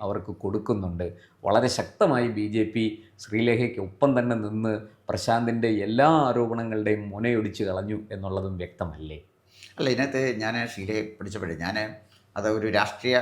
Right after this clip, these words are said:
Speaker 2: നേതാവെന്നുള്ള നിലയിൽ ശ്രീലേഖ എങ്ങനെ ശോഭിക്കും എന്നുള്ളത്
Speaker 1: ഉം.
Speaker 2: നമ്മൾ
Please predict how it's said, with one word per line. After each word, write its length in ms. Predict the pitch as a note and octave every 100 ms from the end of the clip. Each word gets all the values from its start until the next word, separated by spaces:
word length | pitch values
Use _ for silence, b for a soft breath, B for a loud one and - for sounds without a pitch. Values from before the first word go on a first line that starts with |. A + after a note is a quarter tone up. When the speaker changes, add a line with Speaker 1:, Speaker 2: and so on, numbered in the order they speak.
| - A2+
Speaker 2:
നേതാവെന്നുള്ള 520 | A#2 A2+ A2 A2 G#2+
നിലയിൽ 300 | F#2+ G2 G#2 -
ശ്രീലേഖ 400 | G#2 G2+ G#2+ G2+
എങ്ങനെ 320 | F#2+ G2 F#2+ F2+ - -
ശോഭിക്കും 460 | G#2+ G#2+ G#2 E2 -
എന്നുള്ളത് 280 | G2 A2 B2+
Speaker 1:
ഉം. 40 | C3+
Speaker 2:
നമ്മൾ 140 | F3